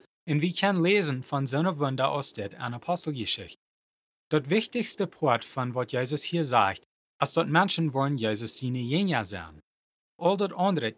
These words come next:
komt later. Dat wichtigste ding, wat een mens kan doen, erst zum Jesus sein Jünger worden, in am Nachfolgen.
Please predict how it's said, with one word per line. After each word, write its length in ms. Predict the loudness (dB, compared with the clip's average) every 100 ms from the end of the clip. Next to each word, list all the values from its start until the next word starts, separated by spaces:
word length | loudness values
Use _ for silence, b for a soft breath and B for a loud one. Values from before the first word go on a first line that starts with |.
| -8
komt 200 | -10 -2
later. 400 | -2 -2 -8 -14 _ _ _ _ _ _ _
Dat 220 | -6 0
wichtigste 640 | 0 0 0 0 0 -2 0
ding, 400 | 2 2 -2 -10
wat 240 | -6 -6 -2
een 400 | 0 0 2 2
mens 280 | 4 2 0
kan 240 | 0 2
doen, 340 | 4 4 2 -6 _ _ 2
erst 340 | 4 4 -2
zum 160 | -2 0
Jesus 440 | 2 0 0 0
sein 200 | 0 2
Jünger 440 | 2 0 2 0
worden, 340 | -4 -8 -10 -16 _ _ _
in 160 | -4 0
am 240 | 0 0
Nachfolgen. 640 | 2 0 -2 -8 -8 -14